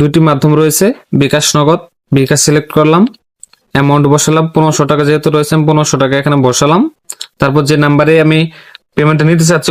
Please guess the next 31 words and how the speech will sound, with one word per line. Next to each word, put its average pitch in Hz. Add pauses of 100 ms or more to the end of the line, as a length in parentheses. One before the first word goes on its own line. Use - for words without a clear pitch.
উইথড্র 151
করতে 175
চাচ্ছি, 156
সেই 160
নাম্বারটা 131
এখানে 120
বসালাম, 110
দিলাম। 175 (100)
নাম্বারটি 147
এখান 147
থেকে 156
আমি 156 (100)
কপি 151
করে 160 (100)
নিচ্ছি, 151 (2250)
উইথড্রতে 151
ক্লিক 151
করলাম, 175 (440)
তারপর 151
এখানে 170 (120)
নাম্বারটি 156
আবার 151
দিন, 190 (300)
নাম্বারটি 143
আমি 147
আরেকবার 143
বসালাম, 160 (280)
কনফার্মে 143
ক্লিক 110
করে 104
দিলাম। 73